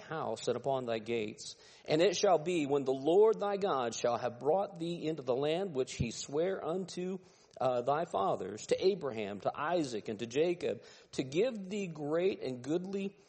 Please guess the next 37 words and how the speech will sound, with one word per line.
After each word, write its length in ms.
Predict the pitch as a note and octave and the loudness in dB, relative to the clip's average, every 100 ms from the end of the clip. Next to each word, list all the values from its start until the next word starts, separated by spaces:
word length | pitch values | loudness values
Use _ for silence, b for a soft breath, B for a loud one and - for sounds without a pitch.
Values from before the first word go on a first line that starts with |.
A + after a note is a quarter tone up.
| b - | b -6
uh, 200 | B2 A#2 | -2 -2
cities 500 | - A3 G#3+ B2 A#2+ | 0 0 0 -2 0
which 200 | C3 - | -2 0
thou 140 | C3+ | -2
buildest 600 | A#2+ A2+ E3 E3+ C#3+ D3+ - | -2 -4 0 0 0 -4 -4
not, 420 | F3 F#3+ G#2+ - B B - | -4 -4 -8 -10 B B -8
and 100 | B2+ | -2
houses 480 | E3 F#3 F#3 C3 | 0 0 -2 -4
full 240 | - F3 D#3+ | -2 2 2
of 80 | C3 | 4
all 320 | C#3+ G#3 A#3 | 4 4 4
good 300 | F#3+ G#3 G#3 | 4 2 2
things 360 | G3 F3 B2 | -2 0 -2
which 220 | - C#3 - | -2 -4 0
thou 220 | C#3 C#3 - - | 2 2 -4 -2
fillest 460 | A#3 C4 - - | 0 0 -6 -6
not, 320 | A#2+ G2+ G2+ - b b b _ | -6 -4 -6 -12 b b b _
and 240 | C#3 B2+ B2 | 0 2 6
wells 340 | E3+ G3+ D#3+ | 6 6 2
dig 340 | D#3+ F3+ D#3 | 2 2 2
which 200 | B2+ C3 | 0 0
thou 180 | D3+ D3 | 2 2
diggest 480 | A#2 C3 G3 F#3+ - | 0 -2 -2 -2 -4
not, 320 | G#2+ F#2+ G2 - B B - | -4 -4 -8 -12 B B -2
vineyards 540 | C#3 G#3 G#3 A#2+ G#2 | 4 4 4 -2 -2
and 140 | B2 | -4
olive 340 | - D#3 A3 G3+ | 0 2 4 4
trees 400 | - B2 A2+ G#2 | 2 -4 -4 -4
which 160 | C3+ | -4
thou 140 | - B2 | -2 -2
plantest 580 | - E3+ G3+ F#3 C#3 A#2 | -2 -2 0 0 -2 -4
not, 340 | G2+ G2 D3+ - b b b b _ | -2 -4 -6 -14 b b b b _
when 360 | - C#3+ F3 E3+ | -4 0 2 4
thou 300 | D#3+ F#3+ A3 | 4 4 0
shalt 360 | - F#3+ F3 - | 0 0 0 -2
have 280 | E3+ E3 - | -2 -2 -2
eaten 520 | G3+ B3+ B3 A2+ G#2 | -4 -2 -2 -6 -6